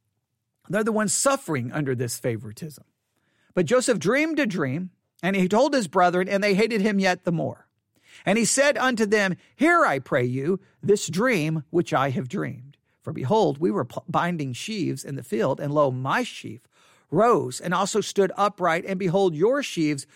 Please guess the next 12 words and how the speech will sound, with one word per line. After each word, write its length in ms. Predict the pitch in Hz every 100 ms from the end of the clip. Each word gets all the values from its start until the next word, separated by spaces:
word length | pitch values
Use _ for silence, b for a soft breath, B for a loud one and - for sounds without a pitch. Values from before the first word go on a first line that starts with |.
| b
stood 340 | - - 220 202
round 480 | 151 185 220 233 190
about 400 | 147 202 190 185 b b
and 120 | 151 185
made 180 | 196
op-, 320 | 175 220 262 -
uh, 240 | 175 - 165 -
uh, 80 | 185
uh, 400 | - - 175 277
opis-, 300 | 269 196 - 185
uh, 120 | 196 180
obe-, 440 | 147 302 277